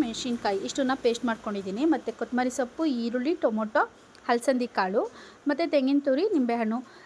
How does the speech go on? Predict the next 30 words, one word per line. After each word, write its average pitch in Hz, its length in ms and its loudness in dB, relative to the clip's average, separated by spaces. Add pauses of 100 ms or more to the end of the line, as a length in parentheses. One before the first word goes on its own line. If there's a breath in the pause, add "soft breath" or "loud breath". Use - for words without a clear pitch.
(160 loud breath)
ಆ, 262 180 2
ಮುನ್ನೂರೈವತ್ತು 269 600 2
ಗ್ರಾಮ್ 254 200 0
ಚಿಕನ್ 247 280 -2
ತೊಗೊಂಡಿದ್ದೀನಿ 208 420 -4
ಅಷ್ಟೇ. - 240 -2 (160)
ಒಂದು 269 220 2 (100)
ಪ್-, - 80 -14 (160)
ಮೊಟ್ಟೆ 240 240 0 (100)
ಕೋಳಿಲಿ 208 380 0
ನಾನು 202 160 -6 (180)
ಸಾಂಬಾರು 262 480 2 (100)
with 269 160 -6 (200)
ಗ್ರೇವಿ 233 280 0 (100)
ಎರಡೂ 226 160 0 (100)
ಮಾಡಿದ್ದೀನಿ. 208 420 -4 (1200 loud breath)
ಕುಕ್ಕರಿಗೆ 311 560 2
ಎಣ್ಣೆ 247 260 0
ಹಾಕಿ, 233 320 -4 (360)
ಈರುಳ್ಳಿ 262 320 2
ಹಾಕಿ 220 220 -4 (100)
ಬಾಡಿಸಿ, 214 280 0 (100)
ಮತ್ತು 247 180 -2 (100)
ಟೊಮೊಟೊ 233 400 0
ಸ್ಮ್ಯಾಶ್ 240 340 0
ಮಾಡೋವರೆಗೆ 220 480 0 (400 loud breath)
ಫ್ರೈ 269 160 2 (140)
ಮಾಡಿದ್ದೀನಿ. 208 400 -4 (280 loud breath)
ಹಸಿ 294 320 0
ಕಾಳಾಗಿರೋದ್ರಿಂದ 220 800 -2